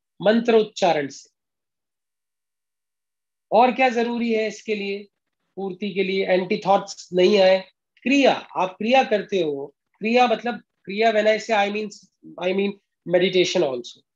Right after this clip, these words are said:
क्रिया जब आप करते हो, आप देखो कितना भी आप कोशिश करो, कुछ depending on <clears throat> your practice,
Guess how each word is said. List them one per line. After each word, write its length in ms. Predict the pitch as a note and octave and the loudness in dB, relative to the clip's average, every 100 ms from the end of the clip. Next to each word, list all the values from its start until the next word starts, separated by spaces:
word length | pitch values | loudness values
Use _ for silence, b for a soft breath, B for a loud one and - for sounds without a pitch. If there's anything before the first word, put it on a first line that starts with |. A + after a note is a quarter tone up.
| _ _ _ | _ _ _
क्रिया 220 | G#3+ C4 | 2 4
जब 180 | A#3 A3+ | 4 4
आप 180 | A3 A3 | 4 2
करते 260 | G3+ F3+ G#3 | -4 -4 -2
हो, 60 | |
आप 160 | G3 E3+ | -2 -2
देखो 260 | E3+ E3+ F#3 | -8 -8 -12
कितना 500 | G3+ - B3+ C4+ C4 | -12 -6 2 4 6
भी 140 | A#3+ | 4
आप 200 | A#3 A3+ | 4 2
कोशिश 560 | G#3+ G3 - A3 G3+ - | 0 -2 -2 -6 -8 -6
करो, 360 | G3+ E3+ B2+ - _ _ _ - | 0 0 -2 -8 _ _ _ -6
कुछ 480 | D4+ - - - _ _ _ _ E3 | -6 -4 -8 -12 _ _ _ _ -4
depending 440 | G3+ A#3 A#3 A#3+ | -2 2 4 4
on 160 | F#3 - - | 0 -6 0
<clears throat> 300 | A#3 A3+ - | 4 4 2
your 160 | G#3 A3 | 2 2
practice, 560 | G#3 G#3+ - G#3+ A3 | 2 0 0 -2 -2